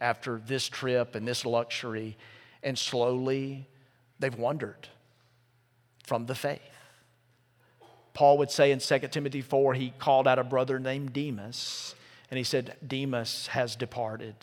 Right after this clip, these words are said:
He's wandered from the faith, having loved this present world. The light, the bright lights of Vegas got to him. And what'll happen spiritually, money and the love of it and the quest for it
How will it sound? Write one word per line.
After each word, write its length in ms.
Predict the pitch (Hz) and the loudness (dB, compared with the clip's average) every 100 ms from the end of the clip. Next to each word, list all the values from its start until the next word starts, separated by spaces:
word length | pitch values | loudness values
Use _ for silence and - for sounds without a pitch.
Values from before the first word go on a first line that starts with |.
| - - _ _ _ | -20 -20 _ _ _
He's 280 | - 175 156 | -6 -4 -2
wandered 400 | 123 123 120 113 | 0 0 0 -4
from 120 | 135 | -4
the 80 | 120 | -6
faith, 260 | 107 123 120 | 0 0 0
having 380 | 139 127 120 117 | 0 0 0 2
loved 260 | 120 123 | 4 4
this 160 | 127 117 | 0 -6
present 480 | - 123 110 120 - | -6 -6 -6 -8 -8
world. 380 | 143 139 120 113 | -2 0 0 -2
The 100 | 113 | -2
light, 400 | 107 117 123 135 | 2 2 2 -2
the 60 | |
bright 340 | 120 120 117 - | 0 2 2 0
lights 340 | 123 123 - | -2 -2 -6
of 120 | 120 | -8
Vegas 880 | 110 117 131 120 101 - - - - - - _ _ _ _ _ _ - | -2 0 0 -4 -6 -6 -6 -6 -10 -16 -20 _ _ _ _ _ _ -6
got 220 | 131 127 | -4 -4
to 100 | - | -10
him. 240 | 104 107 - - _ _ _ _ _ _ _ _ _ _ _ _ _ _ _ _ _ _ | -14 -16 -18 -20 _ _ _ _ _ _ _ _ _ _ _ _ _ _ _ _ _ _
And 160 | - 160 | 2 8
what'll 180 | 156 139 | 8 10
happen 380 | 151 156 151 135 | 10 8 6 -4
spiritually, 760 | - 151 156 - 160 165 170 165 - - | 0 0 0 -2 0 2 0 -10 -20 -8
money 420 | 131 135 147 147 | 2 2 4 2
and 100 | 131 | 2
the 60 | |
love 360 | 123 135 139 135 | 6 10 10 10
of 160 | 139 139 | 6 4
it 120 | 135 | -2
and 160 | 139 120 | -6 -6
the 60 | |
quest 600 | 117 - 156 143 135 - - | -8 0 4 4 2 -4 -8
for 400 | - 143 139 127 | 0 4 4 4
it 200 | - | 0